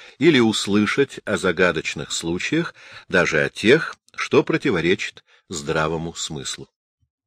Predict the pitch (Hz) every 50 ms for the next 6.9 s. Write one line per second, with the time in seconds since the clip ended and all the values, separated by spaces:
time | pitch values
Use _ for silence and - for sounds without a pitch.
0 | _ _ _ _ _ _ _ _ _ - 113 160 202 - - - 180 170 156 151
1 | 156 190 185 - - 123 92 - - - _ _ _ - - - - - 131 139
2 | 156 160 156 147 - - 139 - - 131 - - - 170 113 - - 143 143 -
3 | - - 113 110 120 123 127 113 92 110 113 - - - 117 113 - - - 82
4 | 82 85 - - - 92 85 - - - - _ _ _ - - - - - -
5 | 98 85 101 113 110 107 110 120 117 113 113 107 - - 113 107 104 104 101 -
6 | - - 98 101 90 87 82 80 - - - 101 92 98 101 101 98 -